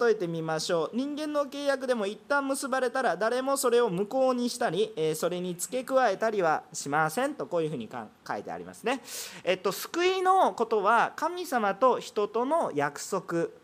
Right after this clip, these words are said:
ですね。もともと約束を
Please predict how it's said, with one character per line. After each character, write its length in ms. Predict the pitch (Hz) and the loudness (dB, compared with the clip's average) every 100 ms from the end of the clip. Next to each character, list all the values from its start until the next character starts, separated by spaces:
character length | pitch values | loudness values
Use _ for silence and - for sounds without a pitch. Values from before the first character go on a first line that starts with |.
| _ _ _ _ - | _ _ _ _ -4
で 120 | 160 | -4
す 80 | 147 | -2
ね。 200 | 185 240 - - | -4 -4 -12 -4
も 140 | 175 | -2
と 120 | 254 330 | 0 2
も 160 | 339 | 2
と 340 | 359 339 143 - - - - _ _ _ _ _ - | 6 6 6 0 -20 -20 -20 _ _ _ _ _ -2
約 320 | 147 156 - | 0 0 -2
束 280 | 269 262 240 269 | -2 0 -2 2
を 180 | 302 - | 0 -2